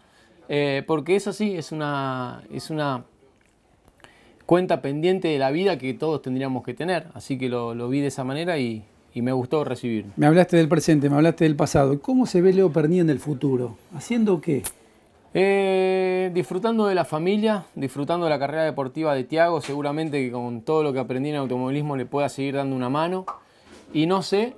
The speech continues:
Speaker 1: Mauri, te soy sincero, a qué me voy a dedicar cuando me baje del auto de carrera, que no va a ser más allá de cuatro o cinco años más. Así que veremos, veremos qué depara el futuro.
Speaker 2: ¿Cómo sos como papá?
Speaker 1: Trato de ser presente más que nada, de estar para ellos en todo momento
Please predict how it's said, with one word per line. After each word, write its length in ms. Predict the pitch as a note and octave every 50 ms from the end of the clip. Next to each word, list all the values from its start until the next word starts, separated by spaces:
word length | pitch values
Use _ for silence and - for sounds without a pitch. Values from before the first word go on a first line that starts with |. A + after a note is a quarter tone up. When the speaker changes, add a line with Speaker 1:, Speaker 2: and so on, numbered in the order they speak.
| - -
Speaker 1:
Mauri, 380 | - D3 D#3 E3 F3+ F#3 F3 E3
te 100 | D3+ C3+
soy 160 | C#3+ D#3 D3+
sincero, 640 | - - D3 C#3 - - E3+ F3+ F3+ F#3+ G3 - _ _
a 180 | - B2 B2+ B2+
qué 120 | - D#3+
me 80 | D#3+ D#3
voy 180 | D#3 D#3 D#3 D3+
a 40 |
dedicar 340 | C#3 C3+ C3+ B2 D3+ D3+ D3+
cuando 200 | D3 D3 C#3 C3+
me 100 | B2+ B2+
baje 220 | B2+ C3 B2+ - C3
del 120 | B2+ B2+
auto 200 | C3 C3 B2+ C3
de 80 | B2+ B2
carrera, 380 | B2 B2 B2 C#3 E3 E3+ D3+
que 280 | B2+ C#3 C3 A#2+ G#2+ - - _ _ - - _ _ - - _ _ - - - - _ _ -
no 220 | A2+ B2+ C#3 C#3+
va 100 | C#3 C3
a 20 | B2
ser 180 | - C#3+ C3
más 180 | C3 C3 B2 -
allá 260 | A#2+ A2 - C#3+ C3
de 260 | B2+ B2 A#2 A2+ A2 G#2+ - -
cuatro 300 | - - C#3+ C#3 C3 B2
o 20 | A#2+
cinco 240 | - C3+ B2+ B2 B2
años 220 | A#2+ B2 A#2 A#2
más. 280 | D3+ D#3 B2+ - - -
Así 220 | B2 - C3 B2
que 560 | A#2+ C3 B2+ A#2+ A#2 A#2 A2+ A2+ A2 A2 A2+ B2+
veremos, 320 | D#3+ F#3+ F#3+ D3+ C3 B2+ C3+
veremos 260 | D3+ E3 E3+ D#3+ C#3+
qué 60 | C#3
depara 300 | C#3 C3+ B2+ - C3 B2+
el 60 | A#2+
futuro. 280 | - - G#2 G#2 F#2 F#2 - - - - _ _ _
Speaker 2:
¿Cómo 220 | - G#3+ A3 G#3+
sos 100 | F3+ A#3+
como 220 | G3 G3 F#3+ F#3 D3+
papá? 320 | E3 C#3+ D#3+ F3+ A#3 D4+ - - - - - - - - - - - - - - - - - - - - -
Speaker 1:
Trato 280 | - D#3+ E3 E3 F3+ E3+
de 60 | D#3
ser 220 | - - E3+ D#3+ -
presente 500 | - C#3+ C#3 - - F3 F3 F3+ E3+ D#3
más 160 | C#3+ C3+ B2
que 100 | - C#3+
nada, 360 | C3 C#3 D3+ E3 F3 F3+ E3+ -
de 120 | B2+ A#2
estar 380 | A2 - - D#3 D3+ E3 E3 -
para 200 | C3+ C#3+ D#3+ C#3
ellos 300 | D#3+ D#3 - D#3+ D3+ C3+
en 120 | B2+ B2
todo 200 | A#2+ C#3+ D3 D3
momento 580 | C#3 C#3 C3+ C#3+ D#3 F3 F#3 F#3 G3+ G3 G3+ G#3